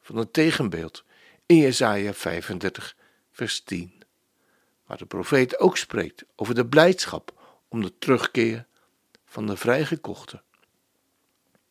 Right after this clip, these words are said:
Ik lees het aan je voor. Want wie door de Heere zijn vrijgekocht, zullen terugkeren.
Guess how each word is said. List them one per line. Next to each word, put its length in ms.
Ik 160
lees 220
het 120
aan 140
je 80
voor. 320
Want 380
wie 240
door 180
de 80
Heere 320
zijn 240
vrijgekocht, 760
zullen 480
terugkeren. 760